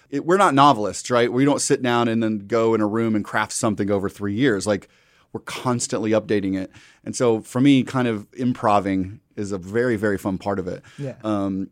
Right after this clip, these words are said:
Speaker 1: to me, it would feel a little false for me to sit down and say, "Okay, this character's this and feels this and she thinks this." I don't know that yet. I haven't put her in a situation to have a conversation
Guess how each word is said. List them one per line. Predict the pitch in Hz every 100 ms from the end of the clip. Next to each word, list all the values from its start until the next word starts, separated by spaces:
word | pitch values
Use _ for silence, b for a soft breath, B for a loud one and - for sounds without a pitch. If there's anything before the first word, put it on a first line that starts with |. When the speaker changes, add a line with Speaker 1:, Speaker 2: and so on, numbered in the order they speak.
| -
Speaker 1:
to | 170
me, | 185 180
it | 160
would | 143
feel | - 139
a | 117
little | 123 113
false | - 117 110
for | -
me | 113
to | 101
sit | - 113
down | 110 104
and | 101 -
say, | 95 92 - b b b
"Okay, | 135 127 113 110
this | - 131 -
character's | 123 113 113 95
this | 95 92 -
and | 95
feels | - 117 113 90
this | 90 85
and | 98 95
she | - 101
thinks | - 117 98
this." | 95 92 90 - B B B 135
I |
don't | 139 135
know | 139
that | 113 92
yet. | 90 87 - b b b -
I | 113
haven't | 120 113 -
put | 120
her | 110
in | 107
a | 98
situation | 104 107 101 98
to | 92
have | 110
a | 104
conversation | 104 95 87 98 98 98